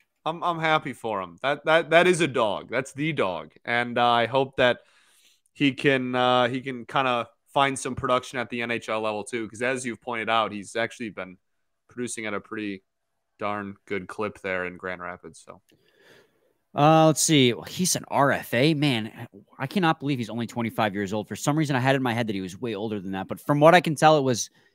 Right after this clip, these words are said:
Speaker 2: it,
Speaker 1: Yeah,
Speaker 2: it is
Speaker 1: sure.
Speaker 2: an N H L level contract.
Speaker 1: Respect.
Speaker 2: League minimum. Um, I believe. Oh, maybe not.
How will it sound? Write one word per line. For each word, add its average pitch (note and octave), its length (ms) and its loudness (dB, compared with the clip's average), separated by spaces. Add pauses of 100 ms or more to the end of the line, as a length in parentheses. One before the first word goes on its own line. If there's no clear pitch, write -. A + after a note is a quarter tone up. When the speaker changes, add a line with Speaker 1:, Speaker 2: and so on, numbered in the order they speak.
(120)
Speaker 2:
it, C#3+ 160 2
Speaker 1:
Yeah, C#3+ 60 2
Speaker 2:
it C#3 260 6
is D3 120 4
Speaker 1:
sure. D3+ 80 2
Speaker 2:
an D#3 60 2
N D3 120 2
H D3 180 2
L C#3+ 120 4
level A#2+ 240 2
contract. A2 800 -4 (380)
Speaker 1:
Respect. B2+ 440 -4
Speaker 2:
League C3 300 4
minimum. G#2+ 580 0 (1800)
Um, G2+ 320 -4
I A2+ 120 0
believe. A2+ 960 -2
Oh, F#3+ 180 6 (920)
maybe F3 260 -2
not. A3+ 400 -4